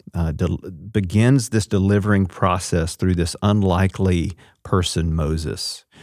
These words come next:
Um, unlikely in the sense that, uh, uh, Moses was raised in the court of Pharaoh. Uh, it, it,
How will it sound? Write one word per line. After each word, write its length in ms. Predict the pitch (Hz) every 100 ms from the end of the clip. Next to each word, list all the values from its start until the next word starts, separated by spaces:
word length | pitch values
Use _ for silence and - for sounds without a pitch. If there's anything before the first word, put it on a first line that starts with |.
| - - -
Um, 460 | - 85 78 73 80
unlikely 560 | 90 107 98 107 110 104
in 60 | 101
the 80 |
sense 360 | 95 110 101 -
that, 280 | 101 85 -
uh, 340 | 92 87 87 - - - - _ _ -
uh, 180 | 95 90
Moses 560 | - 104 110 110 110 -
was 160 | 95
raised 460 | 87 95 107 117 -
in 60 | 92
the 80 |
court 260 | - 107 107
of 60 | 98
Pharaoh. 600 | - 104 107 110 117 117 _ - - _ -
Uh, 240 | 87 85 -
it, 160 | - -
it, 200 | 95